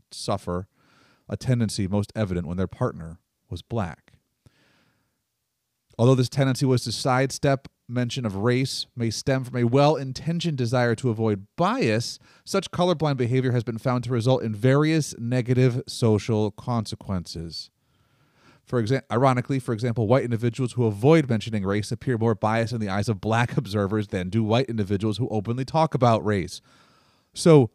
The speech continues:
perspective matters. If a white person is not talking about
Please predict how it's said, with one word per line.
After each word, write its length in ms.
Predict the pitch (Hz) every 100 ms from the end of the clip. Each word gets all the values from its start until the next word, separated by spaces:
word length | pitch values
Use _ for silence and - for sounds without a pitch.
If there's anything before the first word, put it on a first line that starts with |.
| _ _ -
perspective 500 | 139 - 170 165 139
matters. 560 | 147 160 147 95 - _ _ _ _ _ _ _ _ _ _ _ -
If 100 | 123
a 60 |
white 200 | 131 160
person 320 | - 160 -
is 120 | 156 135
not 200 | 151 135
talking 360 | 143 143 156
about 340 | 135 135 127